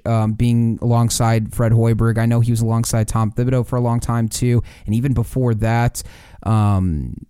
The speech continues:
do you see anything with this in terms of his,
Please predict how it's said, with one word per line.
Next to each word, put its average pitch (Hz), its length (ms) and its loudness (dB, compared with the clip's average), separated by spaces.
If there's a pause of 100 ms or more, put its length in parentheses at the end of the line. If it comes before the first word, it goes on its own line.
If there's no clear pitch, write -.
(160)
do 117 160 0
you 151 100 4
see 180 220 0
anything 139 360 2
with 113 180 0
this 117 260 2
in 117 80 2
terms 117 380 2
of 113 520 0 (120)
his, 113 840 -2